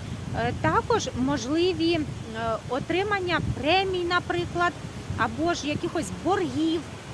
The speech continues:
на які ви вже й не сподівалися. Е, крім цього, можливо вирішення питання, коли люди, з якими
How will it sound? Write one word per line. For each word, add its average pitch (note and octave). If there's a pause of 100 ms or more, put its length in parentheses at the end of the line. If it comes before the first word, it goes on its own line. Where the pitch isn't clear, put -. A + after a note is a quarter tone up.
(120)
на C#4+
які D#4
ви F#4+
вже C4
й F#4
не E4
сподівалися. A#3 (580)
Е, - (100)
крім E4+ (140)
цього, F#4
можливо D#4
вирішення D#4
питання, F#4 (100)
коли D#4
люди, F4 (580)
з -
якими E4+